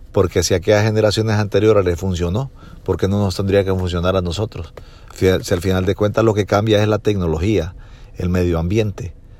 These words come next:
la modernización, esas son las cosas que cambian, pero el mundo, el tiempo sigue siendo el mismo. Entonces, eh,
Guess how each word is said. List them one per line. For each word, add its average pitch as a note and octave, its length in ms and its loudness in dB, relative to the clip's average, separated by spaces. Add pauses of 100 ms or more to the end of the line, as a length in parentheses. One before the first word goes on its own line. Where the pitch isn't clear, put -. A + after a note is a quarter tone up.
la F2+ 320 0
modernización, F2 920 -2
esas E2+ 180 -4
son A2+ 140 0
las G#2+ 80 0
cosas F2+ 260 -2
que D#2+ 100 -8
cambian, G2 360 0
pero E2 180 -2
el E2 100 -2
mundo, F#2+ 320 0
el D#2 120 -4
tiempo A#2 360 -2
sigue F#2 240 -2
siendo E2 280 -4
el D#2 80 -4
mismo. G2 260 -4 (1000)
Entonces, F2 460 -2
eh, F2+ 320 2